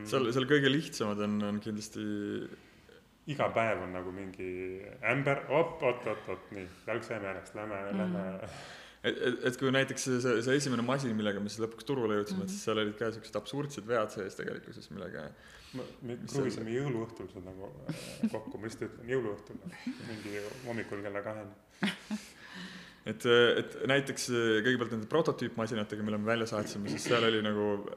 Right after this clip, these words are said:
Speaker 1: väga palju, äh, probleemseid kohti, need
Speaker 3: Mhm.
Speaker 1: nagu lagunesid ja lekkisid ja neid pandi kokku silikooniga ja siis kõik kohad olid silikooni täis ja see oli nagu mingi õudus.
Speaker 2: Üks ämber näiteks on see, et me arendasime liiga palju.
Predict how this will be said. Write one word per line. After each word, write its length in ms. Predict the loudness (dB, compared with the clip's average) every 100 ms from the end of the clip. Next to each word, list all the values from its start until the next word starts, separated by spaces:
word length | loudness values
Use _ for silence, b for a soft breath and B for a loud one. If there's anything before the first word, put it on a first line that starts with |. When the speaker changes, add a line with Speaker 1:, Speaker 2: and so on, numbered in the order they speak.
| -2
Speaker 1:
väga 180 | 0 2 0
palju, 300 | 0 0 -2 -2 0
äh, 160 | -2 -4 -8 -8 -2
probleemseid 540 | 2 4 2 0 -2
kohti, 300 | -4 -4 -4
need 80 | -4
Speaker 3:
Mhm. 80 | -2
Speaker 1:
nagu 180 | 0 4
lagunesid 540 | 4 4 0 -2 0
ja 40 | 2
lekkisid 440 | 0 -2 -10 -8
ja 80 | -8
neid 300 | -8 -10 -6
pandi 240 | -4 -4
kokku 380 | -4 -6 -6 -8
silikooniga 720 | -4 -2 -2 -2 -2 -2 -4 -6
ja 40 | -6
siis 140 | -12
kõik 300 | -6 -6 -4
kohad 260 | -2 0 0
olid 140 | -2
silikooni 480 | -2 -4 -2 -6 -4
täis 300 | -2 -2 -4
ja 60 | -8
see 120 | -6
oli 160 | -4
nagu 180 | -4 -4
mingi 340 | -6 -6 -4 -6
õudus. 560 | -2 0 0 -4 -10 -14 B B -8
Speaker 2:
Üks 160 | -6 -4
ämber 440 | -2 -2 -2 -4 -2
näiteks 460 | -2 -2 -8 -14 -14
on 80 | -10
see, 100 | -6
et 120 | -4
me 60 | -2
arendasime 480 | 0 0 -4 -8 -6
liiga 200 | -6 -6
palju. 300 | -6 -8 -8